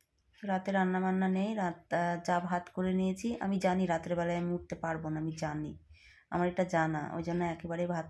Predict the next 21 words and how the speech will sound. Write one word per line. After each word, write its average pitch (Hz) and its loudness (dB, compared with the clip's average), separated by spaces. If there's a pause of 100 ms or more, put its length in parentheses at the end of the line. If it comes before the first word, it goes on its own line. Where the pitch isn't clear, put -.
করে 160 -4
নিয়েছি। 156 -6 (1300)
কিন্তু 175 -4 (420)
তরকারি, 180 0 (380)
ডিমের 180 2
ঝোল 185 0
তো 180 -6
একটু 185 -4
ভাল 180 0
লাগছে 170 -2
না। 180 -4 (600)
আর 170 4
খিদে 226 6
নেই 165 6
আমার। 131 -4 (1120)
এই 165 6
ওষুধগুলো 190 -2
খাওয়ার 190 2
পরে 233 4
না 370 2
আমার 196 2